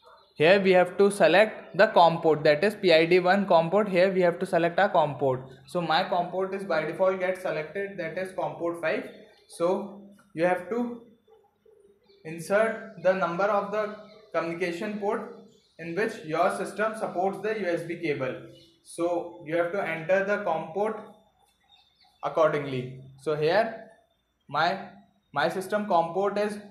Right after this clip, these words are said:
five. It may be different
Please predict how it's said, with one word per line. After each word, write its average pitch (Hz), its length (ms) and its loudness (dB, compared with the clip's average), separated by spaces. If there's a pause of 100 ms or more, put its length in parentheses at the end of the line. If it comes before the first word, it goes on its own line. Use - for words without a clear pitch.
(120)
five. 170 320 -2 (800)
It 160 160 -8
may 175 180 -4
be 220 340 -4 (760)
different 190 600 -2